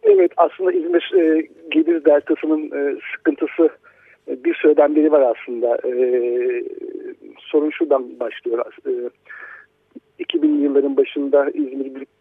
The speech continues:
Projesi devreye girdi. Aslında, e, baktığımızda çok önemli bir proje. Çünkü İzmir'in bütün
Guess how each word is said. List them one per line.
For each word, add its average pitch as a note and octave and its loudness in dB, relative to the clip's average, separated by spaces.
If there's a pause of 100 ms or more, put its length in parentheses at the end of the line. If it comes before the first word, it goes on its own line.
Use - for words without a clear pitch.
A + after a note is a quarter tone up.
(300)
Projesi E4+ -4
devreye D#4 -4
girdi. - -4
Aslında, A#2+ -2
e, A#2 -8
baktığımızda A#2+ -6
çok - -6
önemli C3 -4
bir B2+ -2
proje. B2 -6
Çünkü C#3 -8
İzmir'in C3+ -6
bütün C#3 -10